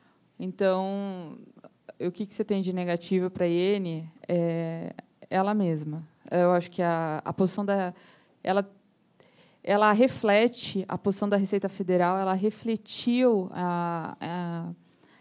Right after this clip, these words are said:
a insatisfação da Receita Federal em relação à R T T, em relação a vários pontos. E aí, o, o, falando de uma maneira bem genérica,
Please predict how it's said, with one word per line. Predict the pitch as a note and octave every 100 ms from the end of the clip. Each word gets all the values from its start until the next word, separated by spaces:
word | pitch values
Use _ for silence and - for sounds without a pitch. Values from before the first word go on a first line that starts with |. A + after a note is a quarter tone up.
| _
a | G3
insatisfação | A#3+ C4 C4 A#3+ G#3+ A#3
da | A3+
Receita | A3+ G#3 G#3+
Federal | G3+ G3+ F#3+ F#3+
em |
relação | G3+ G3 F#3 F#3+
à |
R | F#3 F3
T | F3 E3+
T, | F#3
em | G3 F#3 F#3+
relação | F#3+ F3+ G3
a | F#3+
vários | G3 G#3 G#3+
pontos. | - D3+ D#3 -
E | G#3 A3+
aí, | A3 A3 B3 C4
o, | A#3+ G3 - - _
o, | G3 G3+ F#3 - _
falando | - A3
de | B3+
uma | A#3
maneira | G#3+ G#3 F#3+
bem | F3+ A3+ C#4
genérica, | A3+ F#3 G3 B3+ A#3+ E3+